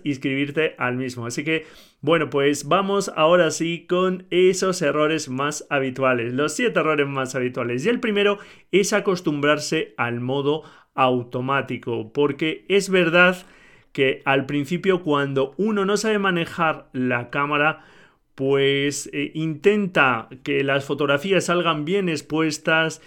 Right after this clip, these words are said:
y si uno no se ha, digamos, esforzado antes por saber cómo funciona una cámara,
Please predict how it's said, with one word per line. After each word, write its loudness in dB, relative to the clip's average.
y -2
si -4
uno 0
no 2
se 4
ha, 2
digamos, -2
esforzado 2
antes 0
por -2
saber 0
cómo 0
funciona -4
una -4
cámara, 0